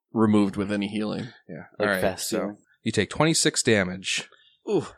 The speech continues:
Speaker 1: take
Speaker 2: from
Speaker 1: twenty-five
Speaker 2: his
Speaker 1: damage.
Speaker 2: crossbow. And you lose one point in your con score.
Speaker 1: I lose one point in my con score on my turn.
Speaker 2: I thought bleed first ticked on the round it was applied.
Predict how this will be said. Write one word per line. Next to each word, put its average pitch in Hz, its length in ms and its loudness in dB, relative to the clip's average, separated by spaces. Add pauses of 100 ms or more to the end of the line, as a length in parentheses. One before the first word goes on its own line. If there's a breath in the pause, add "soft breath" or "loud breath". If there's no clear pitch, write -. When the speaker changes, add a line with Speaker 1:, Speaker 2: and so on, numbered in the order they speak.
Speaker 1:
take - 180 -4
Speaker 2:
from 170 200 2
Speaker 1:
twenty-five 143 260 6
Speaker 2:
his 131 120 4
Speaker 1:
damage. 85 440 -2
Speaker 2:
crossbow. - 580 -4 (500 soft breath)
And 95 420 2 (380 loud breath)
you 98 120 -2
lose 101 240 -2
one 123 480 -6
point 113 240 -8
in 113 80 -10
your 110 120 -10
con - 480 -14
score. - 500 -12
Speaker 1:
I 240 80 4
lose 120 260 6
one 117 140 4
point 120 220 6
in 113 80 6
my 110 80 6
con 113 240 2
score 110 260 4
on 104 140 0
my - 100 -6
turn. - 380 -6 (500)
Speaker 2:
I 110 80 0
thought 117 240 2
bleed 117 520 2 (260)
first 113 280 2
ticked - 440 -2
on 101 160 -2
the 95 80 -4
round 98 240 -2
it 92 40 -4
was 87 120 -8
applied. 87 480 -8